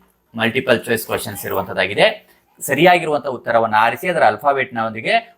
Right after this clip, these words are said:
ಉತ್ತರಿಸಬೇಕಾಗಿರುವಂತದ್ದು. ಫೋರ್ ಕ್ವೆಶನ್ಸ್ ಇರುವಂತದ್ದು. Each question-ಗೆ ಒನ್ ಮಾರ್ಕ್ಸ್‌ನಂತೆ ಟೋಟಲ್ ಫೋರ್ ಮಾರ್ಕ್ಸ್ ಇರುವಂತದ್ದು.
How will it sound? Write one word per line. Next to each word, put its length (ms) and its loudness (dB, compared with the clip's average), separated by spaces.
ಉತ್ತರಿಸಬೇಕಾಗಿರುವಂತದ್ದು. 1000 -4
ಫೋರ್ 260 0
ಕ್ವೆಶನ್ಸ್ 800 -4
ಇರುವಂತದ್ದು. 380 -4
Each 320 -4
question-ಗೆ 400 -2
ಒನ್ 260 2
ಮಾರ್ಕ್ಸ್‌ನಂತೆ 420 -2
ಟೋಟಲ್ 320 -8
ಫೋರ್ 240 -4
ಮಾರ್ಕ್ಸ್ 260 0
ಇರುವಂತದ್ದು. 420 -8